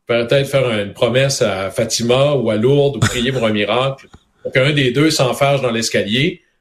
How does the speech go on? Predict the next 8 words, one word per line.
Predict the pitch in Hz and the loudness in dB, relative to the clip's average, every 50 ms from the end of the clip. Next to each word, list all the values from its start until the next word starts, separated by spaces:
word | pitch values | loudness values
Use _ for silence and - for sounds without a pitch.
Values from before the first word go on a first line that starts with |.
| _ _ | _ _
mais | 113 113 | 0 2
il | |
n'y | 117 | 2
a | - | 2
pas | - - 175 156 | 2 2 0 0
d'autre | - 104 104 147 156 175 180 175 170 - - 123 | 0 0 2 2 2 4 2 0 -2 0 0 0
voie | 113 104 107 127 139 139 139 | 0 0 0 0 0 0 2
politique | - 135 127 113 101 90 - - 139 139 135 - _ | 0 0 0 0 -2 -4 -6 -6 -6 -6 -8 -12 _